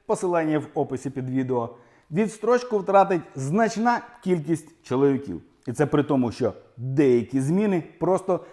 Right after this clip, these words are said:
не піддаються якомусь логічному поясненню та викликають лише бурхливу нецензурну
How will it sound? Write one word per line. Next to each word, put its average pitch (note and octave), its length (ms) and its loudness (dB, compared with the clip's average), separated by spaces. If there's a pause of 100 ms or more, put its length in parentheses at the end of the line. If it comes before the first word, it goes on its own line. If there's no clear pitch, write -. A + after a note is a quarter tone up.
(180)
не F#3 300 2
піддаються C3 600 -2
якомусь B2+ 500 -4
логічному C#3+ 640 -2
поясненню E3+ 560 -2 (160)
та G#3 100 0
викликають G3 560 0
лише E3 320 0 (480)
бурхливу A3+ 1000 0 (400)
нецензурну B2 920 0